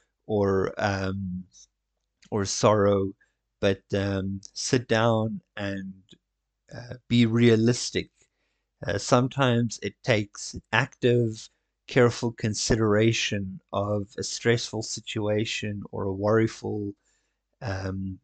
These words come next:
event or moment, uh, just to self-counsel and tell,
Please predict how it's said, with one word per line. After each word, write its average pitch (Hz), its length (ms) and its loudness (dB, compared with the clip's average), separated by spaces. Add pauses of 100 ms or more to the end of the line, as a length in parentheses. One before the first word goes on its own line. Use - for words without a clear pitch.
event 107 460 0
or 101 120 -2
moment, 98 540 -2 (760)
uh, 104 600 -2 (180)
just 139 320 4
to 127 100 0
self-counsel 120 960 0
and - 160 -18
tell, 117 520 0